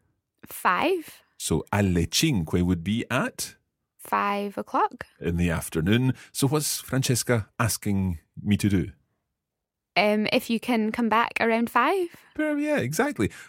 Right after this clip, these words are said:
Speaker 2: Può tornare, can you return, questo pomeriggio, this afternoon, alle cinque circa. Circa's added in there as well. It means around, so around five o'clock.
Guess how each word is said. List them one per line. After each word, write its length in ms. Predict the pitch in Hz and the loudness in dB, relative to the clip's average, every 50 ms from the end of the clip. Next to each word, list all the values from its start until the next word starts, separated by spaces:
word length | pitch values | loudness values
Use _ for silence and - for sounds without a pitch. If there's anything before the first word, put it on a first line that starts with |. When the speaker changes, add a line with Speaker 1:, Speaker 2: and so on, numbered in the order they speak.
| - _ _ | -20 _ _
Speaker 2:
Può 340 | - - - 127 143 - - _ _ | -4 0 2 2 2 0 -2 _ _
tornare, 720 | - 165 165 151 139 123 101 85 76 78 78 90 113 113 - | 0 0 2 2 2 2 2 0 0 0 0 0 -2 -2 -2
can 400 | - - - 131 123 123 127 123 | -6 -4 -2 0 0 2 2 2
you 260 | 113 110 113 117 113 - | 2 2 2 2 0 0
return, 720 | 98 120 123 117 - - - 71 60 65 85 113 170 220 - _ _ _ _ _ _ _ | 0 0 0 0 -2 -4 -4 -2 0 0 2 0 0 -2 -4 _ _ _ _ _ _ _
questo 340 | - 233 247 - - - 104 | -2 0 0 0 2 0 0
pomeriggio, 680 | - 90 80 80 78 85 90 82 76 - 92 82 80 - | 2 2 0 2 2 2 2 2 2 2 2 2 0 0
this 180 | - 120 131 - | -2 -2 0 2
afternoon, 600 | 120 117 - - 80 80 80 82 82 82 87 87 - _ _ _ _ _ _ _ _ _ _ - | 0 -2 0 -2 0 0 2 2 2 0 -2 -4 -10 _ _ _ _ _ _ _ _ _ _ -4
alle 380 | 233 240 240 233 220 208 190 | -2 0 0 2 2 2 2
cinque 640 | 156 - - 113 87 80 78 - 85 76 78 78 - _ | 2 2 0 2 2 0 -2 -2 -2 -2 -2 -4 -8 _
circa. 560 | - - 110 87 76 - - - - - - - - - - - - _ _ _ _ | -4 0 0 0 0 -2 -6 -6 -6 -6 -6 -12 -20 -20 -20 -20 -20 _ _ _ _
Circa's 440 | - - 151 135 - - - 95 87 | -2 0 0 0 2 0 0 0 2
added 260 | 101 92 87 98 82 | 0 0 0 0 0
in 160 | 95 90 87 85 | 0 0 2 2
there 160 | 87 87 85 | 2 2 0
as 140 | 82 78 87 | 0 -2 -2
well. 440 | 104 117 120 117 117 123 123 117 - - - _ _ _ _ | -2 0 0 2 0 0 -2 -4 -6 -14 -20 _ _ _ _
It 80 | - - | -12 -8
means 220 | 101 117 113 - - | -6 -6 -6 -2 -2
around, 540 | 135 139 165 151 104 80 73 - 78 78 - | 0 2 2 2 2 0 -2 -6 -10 -14 -14
so 380 | _ - - - 90 85 82 - - | _ -10 -4 0 0 0 0 2 4
around 440 | 107 104 92 87 82 87 87 85 | 4 6 6 6 6 4 4 2
five 260 | 80 - 73 73 76 78 | 0 0 0 0 2 2
o'clock. 460 | 80 - - 71 - - - - | 0 0 0 -2 -2 -2 -8 -16